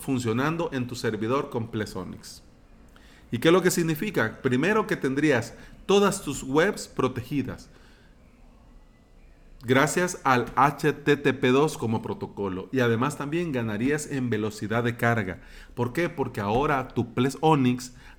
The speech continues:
va a poder, como te decía hace un rato,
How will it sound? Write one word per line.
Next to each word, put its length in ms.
va 180
a 100
poder, 360
como 240
te 100
decía 580
hace 220
un 80
rato, 420